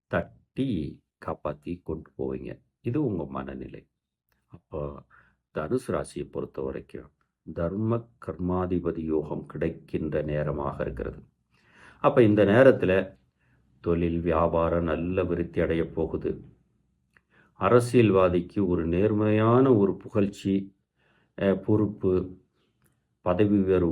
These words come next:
கூட சில பேர் கிடைக்கலாம். அரசாங்கத்துறையில் இருக்கிற நபர்களுக்கெல்லாம் அரசு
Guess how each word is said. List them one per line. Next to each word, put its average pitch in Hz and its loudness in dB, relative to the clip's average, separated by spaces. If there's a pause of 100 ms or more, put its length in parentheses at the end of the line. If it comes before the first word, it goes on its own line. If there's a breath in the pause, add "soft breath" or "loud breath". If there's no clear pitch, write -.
கூட 92 4 (220)
சில 82 -2
பேர் 78 -4
கிடைக்கலாம். 76 -4 (120)
அரசாங்கத்துறையில் 95 2
இருக்கிற 92 0 (120)
நபர்களுக்கெல்லாம் 90 0 (220)
அரசு 85 -2